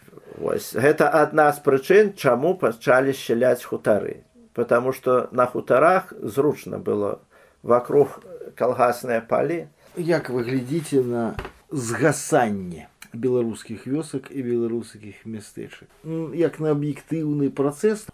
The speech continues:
Speaker 1: Кан-, канешне, з болем. Гэта ж наша гісторыя, наша жыццё. І гэта ж цягнулася не, не дзясяткі год, гэта с-,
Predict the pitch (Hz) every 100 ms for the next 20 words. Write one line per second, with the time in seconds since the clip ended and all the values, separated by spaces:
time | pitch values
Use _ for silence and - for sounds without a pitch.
0 | - - - - - 98 110 110 110 117
1 | - 139 113 95 - _ - 110 127 123
2 | 120 - - - 113 - 120 113 - -
3 | 107 110 - 147 156 156 117 104 95 -
4 | - 104 98 104 107 - 107 98 - -
5 | - 165 110 101 - - 147 156 143 -
6 | - 95 98 101 101 107 107 - - 62
7 | - - - 107 110 117 120 117 113 107
8 | 107 104 101 92 - 53 52 - 50 50
9 | 85 107 104 110 - 165 170 - 101 92
10 | 95 - - - - - -